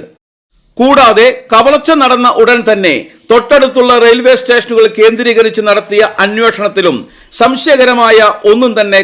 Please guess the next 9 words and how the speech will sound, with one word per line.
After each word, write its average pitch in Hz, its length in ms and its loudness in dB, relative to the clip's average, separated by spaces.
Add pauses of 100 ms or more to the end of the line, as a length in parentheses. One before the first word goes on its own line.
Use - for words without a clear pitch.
കണ്ടെത്താൻ 185 400 -2 (100)
സാധിച്ചിരുന്നില്ല. 156 640 -4 (460)
ഇതും 226 200 0 (420)
റിജോ 220 260 0 (160)
പ്രദേശം 233 500 0
വിട്ടുപോയിട്ടുണ്ടാകാൻ 214 1000 0 (140)
സാധ്യതയില്ല 208 560 0 (120)
എന്ന 196 180 -2
നിഗമനത്തിൽ 196 460 -2